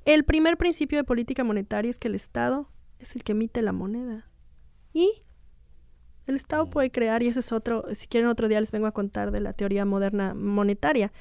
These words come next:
Speaker 1: que
Speaker 2: Sería
Speaker 1: también
Speaker 2: bueno.
Speaker 1: es de Levy. Es un, esa es una discusión más, más, este, profunda, pero yo la puedo explicar en simples términos, que es, pues si yo soy la que te va a pagar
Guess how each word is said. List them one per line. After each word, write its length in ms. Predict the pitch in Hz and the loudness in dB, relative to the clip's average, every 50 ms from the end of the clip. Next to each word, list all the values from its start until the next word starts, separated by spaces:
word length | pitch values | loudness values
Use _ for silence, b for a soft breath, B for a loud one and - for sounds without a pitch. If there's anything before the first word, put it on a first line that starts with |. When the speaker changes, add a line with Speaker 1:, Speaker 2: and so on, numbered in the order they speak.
| B B B B B | B B B B B
Speaker 1:
que 80 | - - | -4 -2
Speaker 2:
Sería 160 | 208 185 - | 0 2 4
Speaker 1:
también 280 | - 208 214 214 214 208 | 4 4 4 4 4 4
Speaker 2:
bueno. 100 | 214 208 | 2 2
Speaker 1:
es 80 | 202 | 0
de 140 | - 208 196 | 0 -2 0
Levy. 380 | 202 220 247 226 190 226 285 B B B B B B B B B B B - | 0 2 2 2 2 0 0 B B B B B B B B B B B -2
Es 140 | 247 - 269 | 0 4 4
un, 100 | 269 277 | 4 4
esa 180 | - 262 - | 4 4 4
es 100 | 285 - 311 | 4 4 4
una 100 | 285 277 | 4 4
discusión 400 | - - - 233 - 240 240 240 | 4 4 2 0 2 4 2 4
más, 460 | 247 247 254 - - - - - 214 294 254 | 4 2 0 0 -4 -6 -8 -8 -8 -6 -2
más, 400 | 214 233 233 233 247 - - - | 0 4 4 4 4 2 -2 2
este, 300 | - 220 214 - - - | 4 4 4 2 0 -4
profunda, 560 | 202 - 220 220 202 - - 240 240 240 247 247 | 0 4 4 4 4 4 2 4 4 4 4 4
pero 160 | - 262 262 | 4 4 4
yo 240 | 269 277 277 269 262 | 6 4 4 4 4
la 120 | 247 233 | 2 2
puedo 120 | 220 233 | 2 2
explicar 420 | 233 233 - 233 214 208 208 208 214 | 0 2 2 0 2 4 4 2 4
en 220 | 214 208 208 202 202 | 2 2 2 2 2
simples 340 | - - 214 208 214 214 - | 2 0 0 0 0 -2 0
términos, 360 | - 208 208 220 233 233 220 | 0 2 2 4 2 2 0
que 120 | - 226 | 0 -2
es, 100 | 208 - B B B B B B B B B - | -4 -4 B B B B B B B B B 4
pues 160 | - 277 269 | 4 4 6
si 140 | - 302 285 | 4 2 4
yo 140 | 339 349 | 4 4
soy 300 | 330 - - 339 320 302 | 4 6 6 6 6 8
la 140 | 262 220 202 | 6 4 2
que 100 | 196 - 196 | 0 -2 -4
te 140 | - 220 | -2 -2
va 120 | 214 226 233 | 0 0 -2
a 20 | |
pagar 440 | 226 - 262 262 254 240 240 277 349 | 0 0 2 4 4 4 4 2 -2